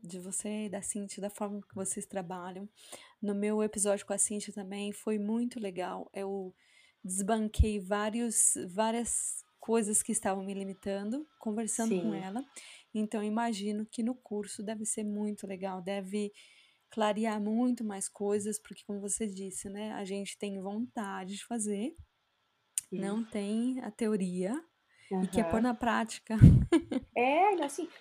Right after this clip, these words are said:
Speaker 2: e dá, dá pra fazer, só que quando a gente não tem essa teoria, não tem esse respaldo, não tem alguém, um profissional, eu lá, Aline, professora disso, eu,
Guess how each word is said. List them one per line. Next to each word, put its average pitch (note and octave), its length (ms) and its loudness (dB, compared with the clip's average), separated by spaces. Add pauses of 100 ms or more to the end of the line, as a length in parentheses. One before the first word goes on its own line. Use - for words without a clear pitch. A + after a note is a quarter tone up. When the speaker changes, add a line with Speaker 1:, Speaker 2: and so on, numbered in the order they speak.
Speaker 2:
e D#4+ 140 2
dá, G4+ 400 6
dá G3 180 0
pra G4+ 160 0
fazer, G3+ 400 2
só G3 160 -4
que G#3 300 -10 (200)
quando G#3+ 140 0
a A3+ 60 2
gente A#3 260 -6
não A3+ 160 -2
tem A3+ 260 -4
essa C4 180 -6
teoria, G3 440 -2
não F#3+ 120 -2
tem G3 160 -6
esse G#3+ 140 -10
respaldo, G3+ 800 -4 (380)
não G3 80 2
tem A3 140 0
alguém, G3+ 340 2
um G3+ 40 -2
profissional, F#3 560 0
eu F#3 200 2
lá, E3+ 280 2
Aline, E3 460 -2
professora F3 640 -6
disso, D#3+ 440 -8
eu, E3+ 140 -2